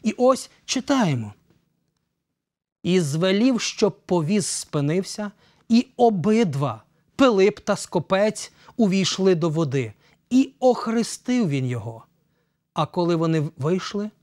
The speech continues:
з води, Дух Господній Пилипа забрав».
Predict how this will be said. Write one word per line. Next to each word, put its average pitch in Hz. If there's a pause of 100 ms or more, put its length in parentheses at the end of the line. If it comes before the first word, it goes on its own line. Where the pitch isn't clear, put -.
з 151
води, 175 (360)
Дух 175
Господній 175 (320)
Пилипа 127 (480)
забрав». 120